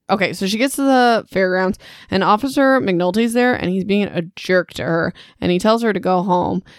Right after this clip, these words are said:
And she also notes that it's a miracle that they didn't run into him at the dance. So that seems really sketchy,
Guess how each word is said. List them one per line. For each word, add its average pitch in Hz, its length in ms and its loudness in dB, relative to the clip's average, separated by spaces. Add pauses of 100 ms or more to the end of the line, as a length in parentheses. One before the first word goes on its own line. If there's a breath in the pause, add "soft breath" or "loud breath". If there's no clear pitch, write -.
(160 loud breath)
And 190 240 0
she 202 160 -2
also 247 540 2
notes 185 500 -2
that 180 320 0
it's 180 160 -2
a 170 60 0
miracle 180 500 0
that 175 140 -2
they 170 100 -2
didn't 175 220 -2
run 170 220 0
into 170 260 0
him 170 300 0
at 165 200 -4
the 165 80 -6
dance. 139 420 -8
So 165 200 -2
that 185 180 0
seems 185 260 -4 (220)
really 170 480 -2 (100)
sketchy, 165 640 -2